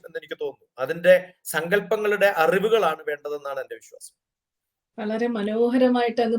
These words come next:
Speaker 2: പറഞ്ഞു തന്നു, അതിന്റെ സയന്റിഫിക്, സ്പിരിച്വൽ, ഇമോഷണൽ, ഫിസിക്കൽ എല്ലാ ആസ്പെക്ട്സും അങ്ങ് പറഞ്ഞു തന്നു. സത്യത്തിൽ നമുക്ക് അതിന്റെ ബെനിഫിറ്റ്, ഈ ആഘോഷങ്ങൾ ഇല്ലാത്തത് കൊണ്ട് അങ്ങ് ഈ പറഞ്ഞിരിക്കുന്ന ഇഫക്ട്സ് നമുക്ക് ഫീൽ ചെയ്യാൻ പറ്റുന്നില്ല എന്നുള്ള ഒരു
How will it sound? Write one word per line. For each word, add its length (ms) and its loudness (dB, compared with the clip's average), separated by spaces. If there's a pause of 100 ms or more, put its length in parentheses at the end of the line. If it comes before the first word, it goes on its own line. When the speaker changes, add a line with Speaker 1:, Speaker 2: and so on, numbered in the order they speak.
Speaker 2:
പറഞ്ഞു 300 -2
തന്നു, 240 -2
അതിന്റെ 220 -4
സയന്റിഫിക്, 880 -6
സ്പിരിച്വൽ, 680 -4 (100)
ഇമോഷണൽ, 600 -2
ഫിസിക്കൽ 540 -4 (140)
എല്ലാ 480 0
ആസ്പെക്ട്സും 560 -2
അങ്ങ് 180 -4
പറഞ്ഞു 280 -4
തന്നു. 280 -10 (380)
സത്യത്തിൽ 480 0
നമുക്ക് 440 2
അതിന്റെ 480 2
ബെനിഫിറ്റ്, 600 4
ഈ 220 0
ആഘോഷങ്ങൾ 600 0
ഇല്ലാത്തത് 500 -6
കൊണ്ട് 400 -2 (260)
അങ്ങ് 220 4
ഈ 200 -2
പറഞ്ഞിരിക്കുന്ന 680 4 (140)
ഇഫക്ട്സ് 460 2
നമുക്ക് 380 4
ഫീൽ 320 6
ചെയ്യാൻ 400 4
പറ്റുന്നില്ല 760 2
എന്നുള്ള 480 4
ഒരു 380 2